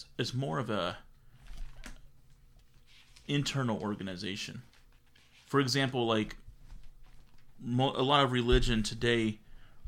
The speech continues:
especially Christianity, is outwardly organized. Like, it's preached and, like,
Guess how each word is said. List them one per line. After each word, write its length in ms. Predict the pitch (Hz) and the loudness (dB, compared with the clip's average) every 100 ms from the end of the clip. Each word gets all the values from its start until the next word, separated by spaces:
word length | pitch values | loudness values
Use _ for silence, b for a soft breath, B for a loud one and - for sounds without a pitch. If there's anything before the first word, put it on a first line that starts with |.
| - - | -6 -4
especially 380 | 117 135 127 | 0 0 0
Christianity, 840 | 110 117 110 113 113 113 104 104 - | -2 -2 0 0 0 0 2 0 0
is 340 | 107 104 101 - - | 0 0 -2 -4 2
outwardly 720 | 113 92 113 104 107 104 101 - _ _ - _ _ - | 2 2 0 -2 0 -2 -4 -12 _ _ -20 _ _ -8
organized. 580 | 107 101 98 90 90 | -6 -4 -4 -4 -4
Like, 180 | 107 110 | -4 -2
it's 160 | 107 110 | -4 -4
preached 540 | - 135 104 - - | -6 -4 -4 -6 -4
and, 140 | 107 104 | -2 -2
like, 280 | 92 - | -4 -8